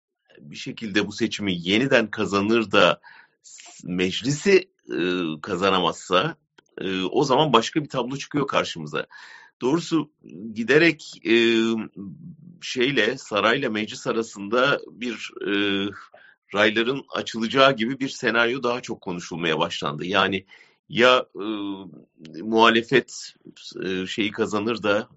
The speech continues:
yani muhalefet meclisi kazanır da sarayı alamazsa ne olur üzerine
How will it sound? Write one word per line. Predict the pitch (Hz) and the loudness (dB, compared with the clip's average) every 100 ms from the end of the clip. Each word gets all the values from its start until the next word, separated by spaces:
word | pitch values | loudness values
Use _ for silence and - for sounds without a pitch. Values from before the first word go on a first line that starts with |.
| - | -4
yani | 92 90 87 | -2 -2 -4
muhalefet | 95 101 104 110 113 - | -4 -2 -2 -2 -6 -4
meclisi | 104 92 117 | -4 -6 -8
kazanır | 113 107 110 110 107 | -4 -2 -2 0 2
da | 104 - - - | 2 0 -18 -20
sarayı | - 98 107 113 | -4 0 2 2
alamazsa | 110 123 113 - 113 | 2 0 -2 -4 -6
ne | 113 | -4
olur | 117 95 80 | -4 -6 -10
üzerine | 76 90 80 92 85 | -10 -6 -4 -4 -4